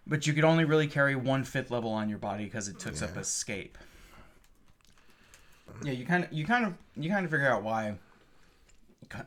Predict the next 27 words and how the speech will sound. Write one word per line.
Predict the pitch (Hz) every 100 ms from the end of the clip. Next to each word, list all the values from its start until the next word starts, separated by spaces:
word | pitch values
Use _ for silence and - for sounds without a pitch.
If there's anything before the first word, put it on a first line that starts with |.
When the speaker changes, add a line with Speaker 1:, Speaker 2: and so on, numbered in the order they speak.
| -
Speaker 1:
uh, | 113 101 -
Alistair | 113 110 - 104
Cunnings | - 110 104 98
was | 90 101
kind | - 104 98
of | 85
capable | 113 98 92 101 95
of | 92 95 - - _ - - _ - - - _ _ - - _ _ _ -
dropping | 110 127 117 110
some | 107 104
hev-, | 90 120 -
high-level | 113 113 104 101
spells | - 110 104 98
as | 95
a | 95 95 87 _ _ - - -
Speaker 2:
How | 160
much | 208
Speaker 1:
expert | 226 233 220
Speaker 2:
are, | 220
Speaker 1:
swordsman. | - - 156 180 -
Speaker 2:
how |
much | 196 -
are | 202
cantrips | 220 208 220 220
again? | 220 208 214 214 -
Speaker 1:
A |
hundred. | - 104 113